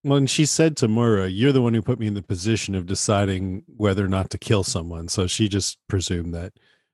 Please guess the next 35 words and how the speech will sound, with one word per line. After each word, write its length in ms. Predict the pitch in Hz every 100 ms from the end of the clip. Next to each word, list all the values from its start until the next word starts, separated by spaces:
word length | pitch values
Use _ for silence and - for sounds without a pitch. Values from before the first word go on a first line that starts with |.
| _
June 220 | 117 104
would 180 | 95 87
die. 440 | 95 87 82 82 - _ -
And 120 | 104
I 140 | 104
thought 400 | 107 - 104 98 -
at 120 | 104
least 320 | 107 98 - -
part 260 | - 107
of 40 | 98
the 80 |
reason 260 | 90 92 92
why 100 | 87
she 160 | - 87
did 180 | 85
that 160 | 85 90
is 120 | 90
because 260 | 85 - 104
her 100 | 101
whole 120 | 104
mission 340 | 95 92 - 90
is 140 | 80
to 120 | 90
help 240 | 85 90 -
people. 340 | 98 - 90
And 120 | 87
just 180 | 87 -
in 80 | 98
that 160 | 95
moment, 280 | 95 92 87
she 100 | -
couldn't 200 | 98 90
bring 160 | 85 85
herself 360 | 87 - 92 -
to 200 | - 85